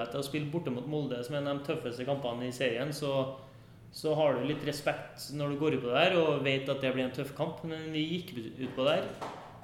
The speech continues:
og la igjen respekten i garderoben, og spilte veldig bra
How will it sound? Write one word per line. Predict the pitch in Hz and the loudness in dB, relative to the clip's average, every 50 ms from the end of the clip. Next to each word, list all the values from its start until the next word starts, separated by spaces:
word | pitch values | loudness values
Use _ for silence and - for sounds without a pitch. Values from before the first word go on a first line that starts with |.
| - - - - - | -18 -18 -16 -8 -2
og | 156 156 156 160 160 160 | 2 4 4 6 6 6
la | 165 170 165 151 135 | 6 8 8 8 6
igjen | 123 123 143 | 6 4 2
respekten | 160 156 - - 117 107 127 131 | 0 0 0 0 -2 -2 -2 -2
i | 131 | 0
garderoben, | 151 156 147 127 120 110 110 127 147 151 147 - | 2 2 2 0 -2 -2 -2 -2 -2 -2 -4 -6
og | 147 - | -8 -8
spilte | - - 160 156 151 - - - - - 127 135 131 - | -6 -4 -4 -4 -4 -6 -10 -16 -16 -14 -12 -8 -2 2
veldig | 170 165 165 151 135 127 127 123 123 | 2 2 2 2 0 -2 -2 -2 2
bra | 135 156 | 2 2